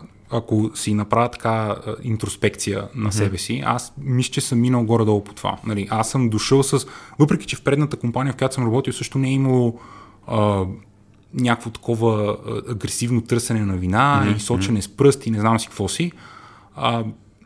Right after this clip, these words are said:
Speaker 1: аз съм, аз съм стигнал до някакво такова базово състояние, което може би повечето хора имат по някаква причина, че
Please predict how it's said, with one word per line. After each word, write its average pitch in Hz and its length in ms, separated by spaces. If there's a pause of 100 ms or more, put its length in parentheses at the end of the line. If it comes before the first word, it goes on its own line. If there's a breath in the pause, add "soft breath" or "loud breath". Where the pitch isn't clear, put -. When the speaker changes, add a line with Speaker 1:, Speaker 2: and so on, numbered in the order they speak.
(100)
Speaker 1:
аз 127 260
съм, 151 320 (100)
аз 135 280
съм 135 540 (320)
стигнал 139 580
до 120 100
някакво 120 340
такова 117 400 (140)
базово 113 600
състояние, 107 580
което 113 280
може 113 240
би 135 80
повечето - 400
хора 117 200
имат 110 180
по - 140
някаква 98 260
причина, 147 420
че 143 280